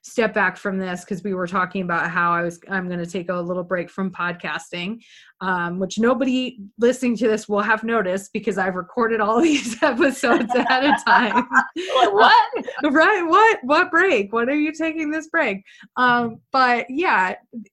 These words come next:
Speaker 1: I, we were talking about that, and I think it takes, it, it takes a lot of courage for people to say, "This is what I need right now in this, this moment in time,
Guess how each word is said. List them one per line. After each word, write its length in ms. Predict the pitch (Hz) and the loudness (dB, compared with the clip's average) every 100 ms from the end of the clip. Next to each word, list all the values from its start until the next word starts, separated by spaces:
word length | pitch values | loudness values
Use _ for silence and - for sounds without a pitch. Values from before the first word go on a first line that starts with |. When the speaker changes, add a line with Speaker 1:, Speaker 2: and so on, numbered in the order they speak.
| _ | _
Speaker 1:
I, 220 | 254 247 | 0 0
we 180 | 247 254 | 0 -2
were 100 | 247 | -2
talking 360 | 247 269 254 262 | 0 0 0 -2
about 320 | 233 233 233 | -2 -2 -2
that, 280 | 285 277 - | 0 0 0
and 140 | 220 226 | -4 -4
I 100 | 226 | -6
think 240 | 254 233 | -6 -6
it 100 | 220 | -6
takes, 320 | 247 233 208 _ _ _ | -4 -6 -6 _ _ _
it, 200 | 226 202 _ _ - | -8 -8 _ _ -8
it 140 | 233 | -8
takes 260 | - 254 214 | -4 -6 -4
a 40 | |
lot 120 | 233 196 | -4 -4
of 80 | |
courage 320 | 196 208 196 196 | -4 -4 -4 -6
for 100 | 202 | -10
people 340 | - 202 196 | -10 -8 -6
to 80 | 180 | -8
say, 440 | 175 190 180 180 180 _ _ - | -8 -6 -6 -8 -10 _ _ -14
"This 240 | - 233 226 | -4 -4 -4
is 120 | 190 | -6
what 140 | 208 | -4
I 100 | 202 | -4
need 240 | 180 185 180 | -4 -8 -8
right 180 | 185 - | -8 -6
now 280 | 190 185 180 | -4 -4 -6
in 140 | 190 | -8
this, 200 | 190 180 _ _ _ | -8 -10 _ _ _
this 180 | 202 196 | -8 -6
moment 320 | 190 185 185 | -6 -4 -6
in 80 | 185 | -10
time, 540 | - 180 180 180 185 | -6 -4 -4 -6 -10